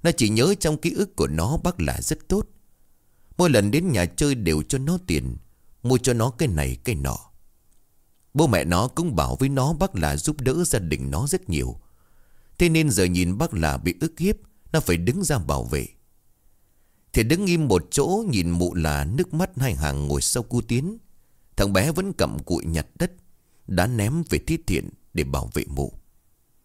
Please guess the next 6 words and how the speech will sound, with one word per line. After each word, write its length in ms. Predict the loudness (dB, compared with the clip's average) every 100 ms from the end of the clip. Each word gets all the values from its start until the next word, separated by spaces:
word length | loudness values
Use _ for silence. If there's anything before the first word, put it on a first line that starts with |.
| _ _ _ -20 -20 -20 -12 -8 0
Mụ 120 | 2
là 240 | 4 2
bật 300 | 2 -2 -2
khóc 160 | -4 0
nức 220 | -2 -2
nở. 380 | -2 -2 -4